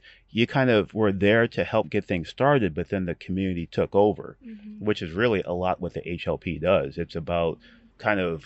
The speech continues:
Speaker 1: really kickstarting the community for a sustainable health. So
Speaker 2: Yeah, I think you're so
Speaker 1: that's
Speaker 2: right.
Speaker 1: fantastic.
Speaker 2: We can go in and tell people what to do,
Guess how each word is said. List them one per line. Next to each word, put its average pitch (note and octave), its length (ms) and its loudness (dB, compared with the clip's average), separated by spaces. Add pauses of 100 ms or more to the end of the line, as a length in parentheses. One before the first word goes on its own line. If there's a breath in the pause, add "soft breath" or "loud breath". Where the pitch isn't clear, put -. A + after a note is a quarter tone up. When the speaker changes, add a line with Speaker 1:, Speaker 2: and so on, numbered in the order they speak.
Speaker 1:
really F#2+ 720 0
kickstarting F#2+ 600 -8 (240)
the F#2+ 140 -2
community F2 680 -2
for D#2+ 160 -6
a D2+ 40 -12
sustainable F2+ 840 -2
health. - 400 -8
So A#3+ 200 -6
Speaker 2:
Yeah, - 160 -6
I B3+ 80 -8
think C#4+ 200 -10
you're D4 100 -10
so - 120 -10
Speaker 1:
that's - 100 -6
Speaker 2:
right. - 160 0
Speaker 1:
fantastic. - 320 -2
Speaker 2:
We C#4 40 -10
can D#4 220 -8
go A#3+ 220 -4
in A3 340 -8
and G3 180 -8
tell A#3 260 -8
people G3+ 440 -10
what F3+ 160 -12
to F#3 140 -14
do, F#3 420 -8